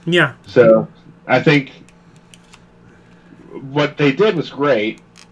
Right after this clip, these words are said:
Speaker 2: but I just think it loses a little bit because they do that so often in A E W.
Speaker 1: Right.
Speaker 2: Not taking anything away from them because I think,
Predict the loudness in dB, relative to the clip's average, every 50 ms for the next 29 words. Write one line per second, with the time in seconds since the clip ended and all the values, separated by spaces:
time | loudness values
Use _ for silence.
0 | -20 -20 _ -20 -20 -20 -20 _ -20 -20 -20 -20 _ -6 0 2 2 2 2 0
1 | -2 -2 -2 0 0 -2 -4 -2 -4 -4 -4 -4 -6 -8 -6 -4 -2 -2 -2 -2
2 | -2 -2 -2 -4 -2 -6 -10 -4 -4 -4 -2 0 -2 -2 -2 -2 0 2 4 2
3 | 2 2 0 2 2 2 2 0 0 -4 -6 -8 -8 -8 -8 -8 -4 0 2 2
4 | 2 2 0 -2 -4 -4 -6 -10 -10 -10 -10 -12 -14 -20 _ -20 _ _ _ _
5 | -20 -20 _ _ -20 -20 -20 _ _ _ _ _ _ _ -20 -20 _ _ _ _
6 | -12 -8 2 4 4 6 8 6 6 6 6 4 4 6 6 4 4 4 6 6
7 | 4 4 4 -2 -2 2 2 2 2 -2 -6 -2 0 -2 0 0 -2 -6 -6 -6